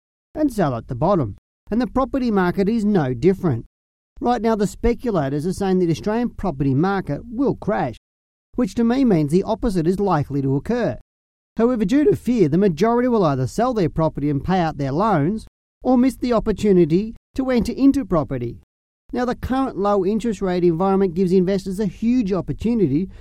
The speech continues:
to set themselves up for the future by securing good investment properties at lower cost and, more importantly, being able to positively gear those properties. Now, for homeowners, the opportunity to fix their home loan in the next year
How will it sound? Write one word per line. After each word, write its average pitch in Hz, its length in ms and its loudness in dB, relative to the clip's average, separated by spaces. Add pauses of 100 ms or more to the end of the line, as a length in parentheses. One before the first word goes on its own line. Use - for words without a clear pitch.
to 285 140 -4
set 247 280 -8
themselves 226 540 -4
up 156 180 -4
for 151 80 -8
the 147 120 -4
future 151 520 -4 (220)
by 214 120 -4
securing 208 580 -4
good 277 200 2
investment 196 540 0
properties 170 560 -2 (200)
at - 180 -6
lower 240 360 2
cost 185 540 -4 (400)
and, 262 120 2
more 269 220 0
importantly, 208 640 2 (200)
being 233 200 4
able 220 220 0
to 214 80 -2
positively 233 640 2
gear 156 240 2
those 147 240 -2
properties. 214 560 -2 (480)
Now, 214 120 -2
for 208 120 -4
homeowners, 185 720 0
the 196 140 0
opportunity 240 540 -2
to 214 80 -4
fix 156 240 -2
their 151 160 -4
home 240 280 0
loan 147 200 0
in 165 120 0
the 220 80 0
next 240 340 -4
year 170 380 -2